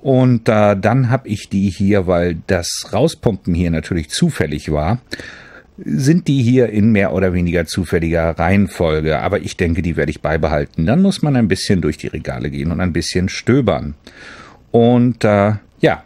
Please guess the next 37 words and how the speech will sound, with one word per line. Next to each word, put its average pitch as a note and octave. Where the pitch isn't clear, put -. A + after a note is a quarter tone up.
das -
werde B2+
ich A#2
jetzt A2+
für G#2
die F2+
letzten A2+
paar, A2
die G2+
ich G2
hier G#2
noch D#2
drin A2
habe, G#2
Multishot G2+
und, E2
äh, A#1
gut, E2+
gut, E2
die D#2
muss D#2+
ich E2+
hier D2
aufdröseln F2+
in E2
die -
einzelnen F2+
Bücher, G#2+
in -
die -
Kapitel -
sozusagen, G#2
Fire A#2
Protection G#2+
und E2+
so F2
weiter. D#2